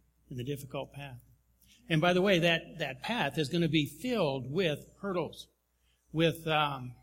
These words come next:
landmines. And what are some of those? The sin that tempt-, that Satan tempts us with. Lust. That's a landmine that we get, uh, that we are accosted with as we walk that straight and narrow.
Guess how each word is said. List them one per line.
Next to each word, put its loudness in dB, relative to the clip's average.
landmines. 0
And -2
what 4
are 4
some 0
of 0
those? -8
The -10
sin -8
that -14
tempt-, -8
that -14
Satan -6
tempts -6
us -10
with. -14
Lust. -4
That's -10
a -2
landmine -2
that -10
we -6
get, -6
uh, -12
that -4
we 0
are -6
accosted -4
with -6
as -6
we -2
walk -2
that -8
straight -8
and -10
narrow. -10